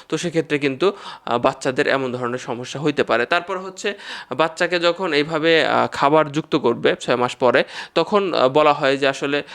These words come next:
একদম, মানে, আহ, সোজা হয়ে, আম, আম, মানে, বসে যাতে খায় সেটা, আহ, চিত-, খেয়াল রাখতে হবে। কোনো মতেই যেন বাচ্চাকে, আহ, চিত করে বা আধাশোয়া অবস্থায় খাওয়ানো না হয়।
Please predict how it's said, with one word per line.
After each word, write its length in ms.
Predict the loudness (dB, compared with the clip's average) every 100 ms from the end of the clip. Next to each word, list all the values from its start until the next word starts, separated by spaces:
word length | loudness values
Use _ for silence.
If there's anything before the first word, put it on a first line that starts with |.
| -14 -2
একদম, 500 | -2 2 2 2 0 -12 _ _ _ _ _ -14 -2
মানে, 480 | 0 4 4 4 4
আহ, 220 | 2 2
সোজা 360 | 2 2 4 4
হয়ে, 360 | 6 4 4 -2 -14 -4
আম, 360 | -2 -2 -4 -6
আম, 320 | -4 -4 -6 -16 -20
মানে, 260 | -4 0 2
বসে 400 | 2 4 2 2 0 -2
যাতে 260 | 0 0
খায় 260 | -2 0 -2
সেটা, 280 | 0 0 0 -4 -14 -2
আহ, 100 | -2
চিত-, 460 | -2 -2 -2 -2
খেয়াল 260 | 0 2 4
রাখতে 260 | 2 0 -4
হবে। 260 | -2 -2 -2 -10 -4
কোনো 160 | 0 2
মতেই 300 | 2 2 2
যেন 260 | 2 2
বাচ্চাকে, 500 | 2 0 0 0 2 0 -4 -20 -10
আহ, 280 | -2 2 0 -2 _ -2
চিত 240 | -2 0
করে 260 | 4 4 6
বা 340 | 6 4 2 0
আধাশোয়া 440 | -2 0 0 2
অবস্থায় 420 | 2 2 -4 -2 -2
খাওয়ানো 420 | 2 0 0 -4
না 140 | -4
হয়। 200 | -2 -4